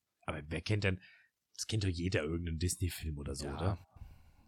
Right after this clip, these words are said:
Speaker 1: Also vielleicht nicht alle, klar, aber
Speaker 2: Ich glaub, ich, ich, also ich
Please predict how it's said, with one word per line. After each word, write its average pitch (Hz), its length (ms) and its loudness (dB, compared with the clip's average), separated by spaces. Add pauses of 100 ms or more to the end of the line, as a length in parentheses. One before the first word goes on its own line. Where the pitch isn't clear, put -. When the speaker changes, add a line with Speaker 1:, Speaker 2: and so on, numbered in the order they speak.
(1200)
Speaker 1:
Also 78 140 -2
vielleicht 76 280 -2
nicht - 220 -4
alle, 117 440 8
klar, 104 460 2 (180)
aber 80 460 2
Speaker 2:
Ich - 100 -12
glaub, 156 160 2
ich, - 120 -4 (220)
ich, - 120 -6 (160)
also - 140 -4
ich - 120 -12